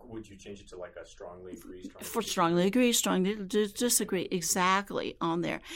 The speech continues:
Speaker 2: So it makes a difference between, between whether it's frequency or the quality
Speaker 1: Right,
Speaker 2: of it.
Speaker 1: right.
Speaker 2: Now, sometimes you don't, and you don't always need a five-point scale. You just wanna get to the nitty-gritty.
Speaker 1: Sure.
Speaker 2: So, for instance,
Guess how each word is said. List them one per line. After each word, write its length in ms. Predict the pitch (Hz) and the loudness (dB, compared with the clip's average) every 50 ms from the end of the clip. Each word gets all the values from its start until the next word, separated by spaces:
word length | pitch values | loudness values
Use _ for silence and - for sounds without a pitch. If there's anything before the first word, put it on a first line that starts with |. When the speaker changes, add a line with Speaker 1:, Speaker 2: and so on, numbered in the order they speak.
| - - | -12 -6
Speaker 2:
So 240 | - - - 277 277 | 0 4 4 6 4
it 180 | 254 262 262 240 | 4 2 2 6
makes 320 | 247 254 269 277 269 - | 6 6 6 6 4 2
a 60 | 415 | 0
difference 360 | - - 254 262 277 247 240 | 2 2 2 2 2 0 0
between, 220 | - - 208 208 196 | 0 -2 0 0 0
between 380 | - - - 196 202 190 180 | -2 -2 -2 0 2 2 2
whether 260 | 175 185 175 175 180 175 | 2 2 2 4 2 0
it's 160 | - - - | 0 -2 -4
frequency 720 | - - 165 175 - - 277 285 294 - 330 311 285 - | -4 -4 -6 -6 -2 0 2 2 4 4 2 2 2 2
or 80 | - 196 | 2 2
the 120 | 180 190 | 0 0
quality 800 | 185 - - - 156 160 156 156 156 151 - - - - - - - | -4 -6 -10 -4 -2 0 0 0 0 -2 -2 -4 -6 -6 -8 -8 -12
Speaker 1:
Right, 240 | - - - 147 - - | -16 -16 -16 -14 -10 -6
Speaker 2:
of 80 | 180 160 | -4 -4
it. 160 | - - - | -4 -6 -6
Speaker 1:
right. 80 | - - - - - - - - | -12 -16 -16 -16 -18 -12 -4 2
Speaker 2:
Now, 340 | 226 226 208 196 170 - - - - - | 4 4 4 4 2 -2 -4 -12 -18 -8
sometimes 1040 | - - - - 339 359 403 466 - - - 330 240 196 190 190 190 196 190 - - - - - - | 0 2 4 6 8 6 6 4 0 -4 -4 -2 0 0 0 0 0 -2 -2 -4 -6 -6 -12 -10 -2
you 180 | - 233 269 262 | 4 6 6 8
don't, 300 | 269 262 254 269 - - - - - | 8 6 4 2 -2 -8 -10 -2 2
and 400 | 247 247 247 240 226 220 220 - - - - | 4 6 6 8 6 4 4 0 -2 -6 -4
you 160 | - 226 - - 220 | -4 -4 -2 0 4
don't 260 | - 269 262 262 262 | 6 6 6 6 6
always 300 | - 240 233 240 247 233 | 6 8 8 8 8 8
need 140 | - 247 233 | 8 8 8
a 40 | 226 | 8
five-point 520 | 226 - 240 214 220 - - 226 202 196 | 8 8 8 8 8 8 8 6 8 6
scale. 380 | - - - 240 254 - - - - | 4 4 6 6 6 6 4 4 4
You 140 | 196 208 233 | 6 6 6
just 180 | 285 277 269 | 6 4 6
wanna 240 | - 240 220 208 208 | 6 8 8 8 6
get 300 | 180 - - - - - | 4 4 2 2 2 2
to 100 | - 208 | 0 4
the 80 | 185 196 | 6 8
nitty-gritty. 800 | 185 175 175 170 180 151 - 156 156 156 135 120 120 - - - | 8 8 8 6 2 2 2 2 2 4 4 4 2 2 -2 -8
Speaker 1:
Sure. 180 | - - - - - - - - - | -18 -16 -16 -16 -16 -16 -14 -4 2
Speaker 2:
So, 280 | - - 285 240 - | 4 6 6 6 4
for 220 | 202 - - 247 233 | 2 -2 -2 0 0
instance, 720 | 226 220 226 226 - - - 202 180 175 175 190 - | 2 2 2 0 0 -2 -2 -2 -2 -2 -2 -4 -6